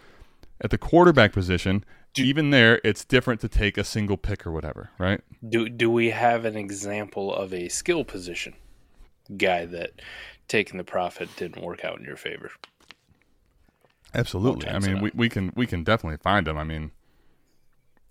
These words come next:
Speaker 1: uh, do you wanna talk, like, recently?
Speaker 2: I mean, where it was so detrimental, where you just, you shit on yourself, right? Like the James Robinson or the Elijah Mitchell, those kind of guys will pop up all over the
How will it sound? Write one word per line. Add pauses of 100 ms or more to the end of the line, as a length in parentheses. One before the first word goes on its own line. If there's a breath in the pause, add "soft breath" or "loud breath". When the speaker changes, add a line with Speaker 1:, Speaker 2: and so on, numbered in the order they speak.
Speaker 1:
uh, (420)
do
you
wanna
talk,
like,
recently? (1300 loud breath)
Speaker 2:
I
mean,
where
it
was
so
detrimental,
where
you
just, (160)
you
shit
on
yourself,
right?
Like
the
James
Robinson
or
the
Elijah
Mitchell,
those
kind
of
guys
will
pop
up
all
over
the